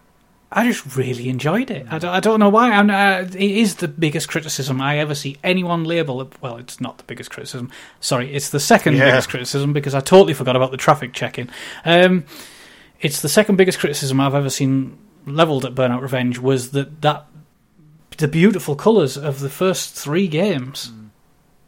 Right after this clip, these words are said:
Speaker 1: w-, just for some reason they opted for a whole different
Speaker 3: Yeah,
Speaker 1: look.
Speaker 3: anything that's not a car feels kind of muted in its colour palette. Like, um, the, the, the
Speaker 1: Yeah.
Speaker 3: Xbox three sixty car you get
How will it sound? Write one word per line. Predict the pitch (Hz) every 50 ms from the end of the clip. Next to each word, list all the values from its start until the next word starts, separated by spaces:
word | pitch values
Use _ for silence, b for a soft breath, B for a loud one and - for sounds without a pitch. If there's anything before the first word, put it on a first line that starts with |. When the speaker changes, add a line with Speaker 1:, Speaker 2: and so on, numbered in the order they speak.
| _ _ _ _
Speaker 1:
w-, | - - 180 180 -
just | - 175 - - -
for | - 147
some | 143 - 180 185 170
reason | 147 147 170 170 139 139 131 135
they | 139 139 143
opted | 143 143 143 - - 151 147 - _ _ _ _ _
for | _ - - 147
a | 147
whole | 143 - 165 175 185 175
different | 156 160 151 - 165 151 127
Speaker 3:
Yeah, | 120
Speaker 1:
look. | 208 226 -
Speaker 3:
anything | 151 196 202 180 - 214 180
that's | 160 139 -
not | 180 143 127
a |
car | - - 165 170 165 139 120 113 107
feels | - - 131 120 117 -
kind | - 139 139 131
of | 113
muted | 135 147 143 139 82 110 107
in | 110 110
its | 110 104
colour | - - 127 123 113
palette. | - 101 104 104 104 - - _
Like, | - 113 107 113 - -
um, | 123 117 110 110 113 117
the, | 127 135 135
the, | 151 170 165
the | 156 170
Speaker 1:
Yeah. | 185 196
Speaker 3:
Xbox | 170 - 165 151 -
three | 170 156
sixty | - - 127 - - 135
car | - - 160 151 139
you | 131 123 123
get | 117 - 147 139 123 - -